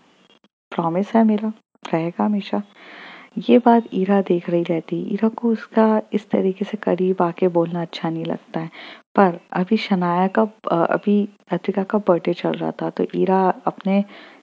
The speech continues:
selfishness के चक्कर में उसके birthday को spoil करे, ये भी तो सही नहीं था। थोड़ी देर के बाद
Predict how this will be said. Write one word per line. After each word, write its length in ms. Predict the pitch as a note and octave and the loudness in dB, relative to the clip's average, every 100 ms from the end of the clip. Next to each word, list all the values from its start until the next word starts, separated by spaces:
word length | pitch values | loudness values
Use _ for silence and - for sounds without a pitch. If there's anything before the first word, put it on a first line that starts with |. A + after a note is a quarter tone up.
| - - | -18 -4
selfishness 960 | F#3+ F#3 - A3+ G#3+ - G#3 G3+ G3+ | 0 0 0 0 0 2 2 2 0
के 160 | - G3+ | -6 -10
चक्कर 380 | G3+ F#3+ - F#3 | -8 -8 -4 -4
में 120 | F#3 | -2
उसके 260 | F3+ - F#3+ | -4 -4 -6
birthday 460 | - E3 E3 F#3+ | -4 -4 -2 -4
को 260 | G3 - G3+ | -6 -4 -4
spoil 420 | - - F3+ F3+ | -4 -4 -2 -2
करे, 280 | F3+ F3+ E3+ | -4 -6 -4
ये 60 | F3+ | -4
भी 120 | F#3 | -2
तो 120 | G#3 | -2
सही 280 | F#3+ F3 E3 E3 | -4 -4 -8 -8
नहीं 140 | D#3 | -10
था। 240 | - E3 F3+ - - - - - - - | -8 -10 -10 -14 -20 -20 -20 -20 -20 -2
थोड़ी 180 | A3 A3 | 2 4
देर 220 | G#3 F#3+ | 2 -2
के 140 | - F#3 | -2 -2
बाद 240 | F3 F3+ | 0 -2